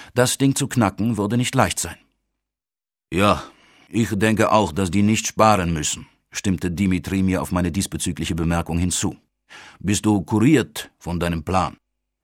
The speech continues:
Ich schüttelte den Kopf. "Es hilft nichts. Ich muss da rein,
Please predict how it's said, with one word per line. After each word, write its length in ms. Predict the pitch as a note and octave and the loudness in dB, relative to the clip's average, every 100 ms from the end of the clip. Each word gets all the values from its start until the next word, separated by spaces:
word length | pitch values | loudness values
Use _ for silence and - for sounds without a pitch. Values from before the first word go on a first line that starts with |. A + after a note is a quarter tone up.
| _ - - - _ | _ -20 -20 -20 _
Ich 320 | - G#2+ - - | -4 -2 0 0
schüttelte 380 | G#2 G2+ G2 | -2 -2 -4
den 160 | G#2 G#2+ | -2 -2
Kopf. 420 | - - - - _ _ _ _ - | -4 -6 -12 -18 _ _ _ _ -14
"Es 140 | - | -6
hilft 220 | A#2+ A#2+ D2+ | -4 -4 -6
nichts. 240 | - - _ - | -14 -16 _ -4
Ich 180 | G#2+ G2+ | -2 2
muss 280 | A#2+ C#3 - | 4 4 2
da 160 | A#2 | 2
rein, 240 | G#2 F2 | 2 -2